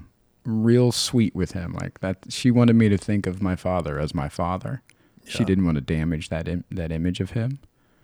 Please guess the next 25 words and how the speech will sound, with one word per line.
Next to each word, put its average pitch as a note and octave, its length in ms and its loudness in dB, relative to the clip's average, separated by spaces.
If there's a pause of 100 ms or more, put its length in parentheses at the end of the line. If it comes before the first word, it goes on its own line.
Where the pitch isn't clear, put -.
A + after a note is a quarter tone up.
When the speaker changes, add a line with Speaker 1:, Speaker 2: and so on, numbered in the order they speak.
(920)
Speaker 1:
And - 80 -4
so A2 100 -2
she A2 180 -2
didn't F#2+ 160 0
really E2 180 -2
shit D#2+ 280 -4
talk D#2+ 280 -6
him D#2+ 300 -2
or D2+ 100 -6
tell F2+ 220 -4
me F2+ 100 0
all E2+ 120 -4
the D#2+ 100 -8
bad E2+ 320 -4
stuff. C3 400 -6
And A2+ 100 0
then F#2+ 140 0
<laughs> - 60 -8
as G#2 200 4
I G#2+ 120 2
got G2+ 180 0
older, G2+ 340 0
she - 140 -2
would F2+ 140 -4
just F#2 200 -4